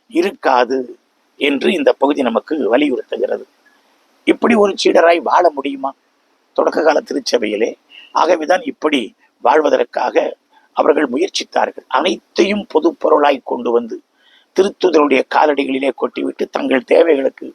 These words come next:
தேவையானதை அவர்கள் எடுத்து அவர்கள் ஒரு அன்பிய குழுவைப் போல, பொதுவுடைமை, அஹ், குழுக்களைப் போல அவர்கள் வாழ்ந்தார்கள்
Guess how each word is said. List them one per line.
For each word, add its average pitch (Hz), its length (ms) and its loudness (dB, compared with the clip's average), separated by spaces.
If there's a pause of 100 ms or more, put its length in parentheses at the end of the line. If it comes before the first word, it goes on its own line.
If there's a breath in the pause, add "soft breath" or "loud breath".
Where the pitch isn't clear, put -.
(380 soft breath)
தேவையானதை 156 600 2
அவர்கள் 120 340 0
எடுத்து - 340 -2 (400 loud breath)
அவர்கள் 143 380 2
ஒரு 123 100 2
அன்பிய 147 360 -4
குழுவைப் 147 400 0
போல, 113 220 0 (440 soft breath)
பொதுவுடைமை, 147 500 2 (420 soft breath)
அஹ், 117 360 4
குழுக்களைப் 143 540 -2
போல 117 220 0 (400 soft breath)
அவர்கள் 135 360 4
வாழ்ந்தார்கள் 127 680 0